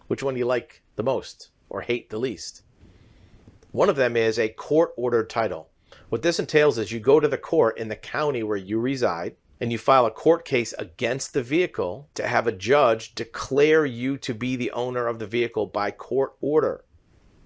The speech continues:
Once that judge gives you that court order, you bring it to the D M V, slap it on the counter, and they have to give you a title. Period. End of story. This will work in any state. This will work in any jurisdiction. It'll work on any vehicle.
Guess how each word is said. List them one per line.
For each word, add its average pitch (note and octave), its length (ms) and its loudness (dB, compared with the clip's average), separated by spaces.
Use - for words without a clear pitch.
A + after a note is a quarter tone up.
Once C3+ 220 0
that C#3+ 200 2
judge C3 360 2
gives C3+ 380 0
you A#2+ 500 -4
that G#2+ 180 0
court A#2+ 240 2
order, C3 460 4
you A2 120 -4
bring A#2+ 180 0
it A#2 80 -8
to A#2+ 100 -4
the A2+ 80 -2
D A2 200 -4
M G#2+ 100 -2
V, C#3 200 -2
slap A#2 320 -2
it A#2 60 -2
on A2 120 -2
the G2+ 40 -12
counter, C3+ 340 0
and A2+ 100 -2
they G#2 60 -2
have G2+ 160 0
to G2 60 -14
give F#2 160 -8
you F#2 80 -6
a E2 40 -12
title. D#2+ 400 -8
Period. G2+ 280 -2
End F2 160 -6
of D#2+ 80 -12
story. C#2 300 -4
This D3+ 220 4
will D3 100 0
work D3 260 6
in A2+ 120 2
any C3 180 0
state. - 460 0
This A#2 180 -4
will A#2+ 120 0
work A#2+ 180 2
in A2+ 100 0
any A2+ 180 0
jurisdiction. C3+ 680 -4
It'll G2+ 180 -2
work G#2+ 180 0
on A2+ 100 0
any A#2+ 180 -2
vehicle. - 480 0